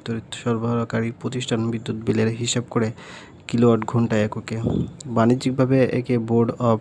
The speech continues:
trade unit, বি-, বিওটি ইউনিট বা সংক্ষেপে শুধু ইউনিট বলা হয়ে থাকে। রসায়নবিদ্যা থেকে আমরা জানি যে ক্ষার ধাতু ব্যতীত অন্যান্য ধাতু সময়ের কার্বনেট লবণ পানিতে অদ্রবণীয়।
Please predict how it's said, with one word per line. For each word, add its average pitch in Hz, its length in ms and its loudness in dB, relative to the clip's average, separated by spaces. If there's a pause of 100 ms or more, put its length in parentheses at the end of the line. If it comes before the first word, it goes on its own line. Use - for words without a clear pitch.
(160)
trade 113 420 0
unit, 113 280 2 (1300)
বি-, 120 340 0 (400)
বিওটি 120 580 2
ইউনিট 113 380 2
বা 113 300 2
সংক্ষেপে 120 520 -2
শুধু 117 240 0
ইউনিট 113 360 2
বলা 113 160 2
হয়ে 113 100 0
থাকে। - 260 -6 (3000)
রসায়নবিদ্যা 139 680 4
থেকে 135 300 2
আমরা 107 220 2
জানি 110 360 0
যে 117 380 0
ক্ষার 110 280 0
ধাতু 110 320 -4
ব্যতীত 110 380 -4
অন্যান্য 110 540 2
ধাতু 113 280 0
সময়ের 113 400 0
কার্বনেট 110 640 0
লবণ 110 280 -2
পানিতে 110 460 -2
অদ্রবণীয়। 110 720 -4